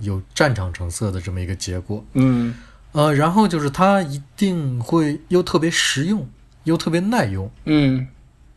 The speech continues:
Speaker 1: 它就让我直接想到一个东西，就是如果一个东-，一件物，器物能够成为战-，战场成色，那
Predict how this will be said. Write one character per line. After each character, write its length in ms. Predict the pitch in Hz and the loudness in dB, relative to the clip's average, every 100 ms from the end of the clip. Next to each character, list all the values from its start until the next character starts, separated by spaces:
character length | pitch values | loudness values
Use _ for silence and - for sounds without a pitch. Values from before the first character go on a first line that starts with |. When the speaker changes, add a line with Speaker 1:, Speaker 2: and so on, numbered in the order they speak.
| - - - | -20 -20 -16
Speaker 1:
它 220 | - 202 233 | 2 4 4
就 120 | 220 | 2
让 160 | 202 | 2
我 120 | 143 107 | 2 0
直 220 | - 123 | 0 0
接 140 | 185 | 0
想 240 | - 110 101 | 2 0 2
到 160 | 110 | 2
一 80 | 107 | 0
个 80 | 110 | 0
东 180 | 120 127 | -2 -2
西， 80 | |
就 100 | 120 | -2
是 180 | 123 120 - | -4 -6 -2
如 140 | 156 | 0
果 160 | 208 135 | 2 2
一 140 | 101 | 2
个 100 | 120 | -2
东-， 220 | 123 156 - | -2 -6 -6
一 180 | 131 143 | -4 -2
件 320 | 175 165 143 202 | 0 -2 -2 0
物， 180 | 214 135 | 0 0
器 260 | - 190 | 2 2
物 160 | 147 123 | 2 0
能 140 | 110 | -2
够 100 | 127 | -2
成 160 | 117 123 | -2 -2
为 100 | 139 - | -2 -2
战-， 200 | 208 120 | 0 0
战 200 | - 196 | 0 0
场 200 | 104 92 | 0 -4
成 180 | 95 95 | -6 -6
色， 240 | - 104 - - - - - - | -4 -6 -6 -18 -20 -20 -14 -2
那 240 | 208 180 | 0 0